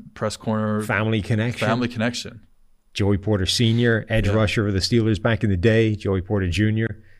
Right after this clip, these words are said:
Speaker 2: now rocks up as their cornerback. They do need corners.
Speaker 1: Yeah. They, they might not have any corners on their roster after free agency. So, like, they're gonna need a corner. Porter's a good player.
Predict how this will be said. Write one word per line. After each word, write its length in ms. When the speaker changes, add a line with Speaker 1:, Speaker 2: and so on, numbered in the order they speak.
Speaker 2:
now 180
rocks 380
up 180
as 100
their 120
cornerback. 600
They 100
do 160
need 240
corners. 440
Speaker 1:
Yeah. 320
They, 160
they 200
might 140
not 140
have 240
any 160
corners 320
on 80
their 100
roster 340
after 240
free 160
agency. 400
So, 200
like, 240
they're 120
gonna 160
need 140
a 60
corner. 400
Porter's 220
a 40
good 140
player. 260